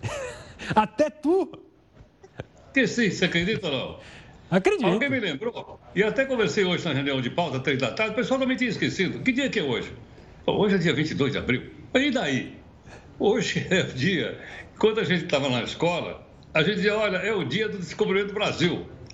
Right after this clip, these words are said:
Speaker 2: E isso, a, a data ficou completamente arrebentada, ninguém fala. Eu não vi em lugar nenhum isso.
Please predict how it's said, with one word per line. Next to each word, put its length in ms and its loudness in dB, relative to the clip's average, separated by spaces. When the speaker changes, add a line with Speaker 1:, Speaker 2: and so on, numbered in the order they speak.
Speaker 2:
E 140 4
isso, 180 2
a, 400 0
a 40 0
data 300 -4
ficou 280 -2
completamente 760 2
arrebentada, 580 -2
ninguém 260 0
fala. 280 -2
Eu 80 2
não 160 -2
vi 100 2
em 40 0
lugar 300 -2
nenhum 400 0
isso. 380 -6